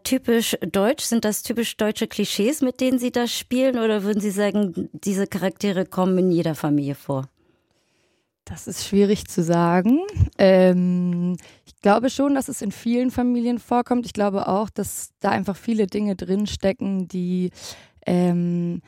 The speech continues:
Speaker 2: ja, die man einfach schon so von klein auf einfach, also zumindest in Deutschland, im deutschen Kulturraum immer wieder gesagt bekommt, so ein bisschen die Benimmregeln,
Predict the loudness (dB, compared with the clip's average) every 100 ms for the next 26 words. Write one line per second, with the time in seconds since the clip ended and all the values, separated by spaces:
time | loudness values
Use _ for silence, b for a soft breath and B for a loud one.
0 | b b 4 4 4 2 0 0 0 0
1 | -2 0 -2 0 2 2 2 0 0 2
2 | 0 -2 -4 -2 -4 -6 -20 -2 2 4
3 | 2 -2 2 4 4 2 0 2 2 2
4 | -2 -2 0 0 0 -2 -4 -4 0 -2
5 | 0 0 0 -2 0 0 -2 -2 -2 -2
6 | -4 -4 -4 -10 -4 -4 -2 -4 -4 -4
7 | -4 -2 -2 -2 -2 -2 0 0 0 -2